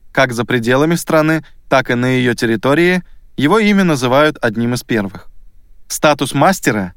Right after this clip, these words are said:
закрепился за Миядзаки ещё с тысяча девятьсот семидесятых и тысяча девятьсот восьмидесятых годов, когда вышли его первые шедевры: «Конан, мальчик из будущего»,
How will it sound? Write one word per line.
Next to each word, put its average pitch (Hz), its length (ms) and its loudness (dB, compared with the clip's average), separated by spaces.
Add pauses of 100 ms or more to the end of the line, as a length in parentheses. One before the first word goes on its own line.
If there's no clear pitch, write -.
(200)
закрепился 135 640 -2
за 123 140 -2
Миядзаки 123 560 -2
ещё 123 340 -2
с - 80 -8
тысяча 151 400 -4
девятьсот 120 420 -4
семидесятых 113 680 -2 (260)
и 117 80 -6
тысяча 139 340 -6
девятьсот 117 380 -4
восьмидесятых 117 680 -4
годов, 131 400 -2 (220)
когда 117 260 -2
вышли 117 300 -2
его 110 180 0
первые 113 360 -2
шедевры: 110 520 -2 (360)
«Конан, 123 300 0
мальчик 113 460 -2
из 98 80 -4
будущего», 151 600 -2